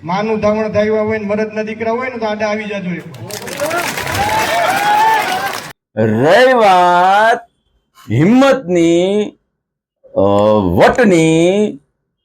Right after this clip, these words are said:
Speaker 2: અને તાકાતની, તો એના ઇન્જેક્શનો ક્યાંય આવતા નથી.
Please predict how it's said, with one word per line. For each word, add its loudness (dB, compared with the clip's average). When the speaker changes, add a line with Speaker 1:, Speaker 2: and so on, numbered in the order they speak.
Speaker 2:
અને 4
તાકાતની, 2
તો 4
એના 4
ઇન્જેક્શનો 2
ક્યાંય 2
આવતા 2
નથી. 0